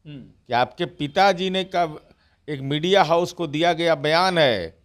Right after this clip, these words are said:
Speaker 1: हम्म।
Speaker 2: मीडिया हाउस देश के बड़े पत्रकार थे,
Speaker 1: हम्म।
Speaker 2: पूछा कि किसने फोन किया,
Speaker 1: हम्म।
Speaker 2: आपने पहले कि उन्होंने, नीतीश जी ने? तो लाल-, एक, उन्हो-, उन्होंने कहा, लालू जी ने कहा कि मैंने पहले फोन किया है।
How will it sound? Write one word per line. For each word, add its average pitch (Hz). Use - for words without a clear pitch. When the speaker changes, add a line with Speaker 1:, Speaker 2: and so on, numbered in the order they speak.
Speaker 1:
हम्म। 123
Speaker 2:
मीडिया 156
हाउस 165
देश 156
के 180
बड़े 151
पत्रकार 165
थे, 101
Speaker 1:
हम्म। 120
Speaker 2:
पूछा 165
कि 165
किसने 185
फोन 214
किया, 127
Speaker 1:
हम्म। 127
Speaker 2:
आपने 143
पहले 190
कि 175
उन्होंने, 196
नीतीश 185
जी 180
ने? 107
तो 139
लाल-, 147
एक, 165
उन्हो-, 170
उन्होंने 180
कहा, 175
लालू 180
जी 180
ने 180
कहा 170
कि 165
मैंने 175
पहले 139
फोन 104
किया 87
है। -